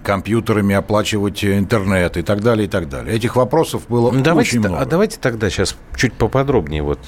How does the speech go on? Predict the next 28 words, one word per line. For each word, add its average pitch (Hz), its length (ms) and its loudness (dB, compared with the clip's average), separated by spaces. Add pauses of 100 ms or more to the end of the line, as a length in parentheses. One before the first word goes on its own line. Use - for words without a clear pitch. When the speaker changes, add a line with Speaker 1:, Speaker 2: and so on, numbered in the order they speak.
Speaker 2:
э, 76 120 2
по 73 540 2
этим, 71 400 -2
э, 64 320 0
эпидемиологическим 104 960 0
ограничениям, 104 720 0
потому 80 240 -2
что, 98 100 -4
ну, - 60 2
понятно, 98 380 -2
что - 160 -6
мы 73 100 -2
в 76 60 -2
этом 78 180 -2
году 73 340 -2 (480)
впервые, 90 380 2
в 67 80 -2
общем, 65 260 -6
столкнулись 73 600 -4 (580)
с - 80 -6
подобными 78 460 0
вещами. 73 460 -4 (720)
А, 107 380 2 (100)
де-, 101 260 -8 (680)
сначала 147 340 2
общий 139 220 0
такой 76 240 -6
вопрос. - 500 -6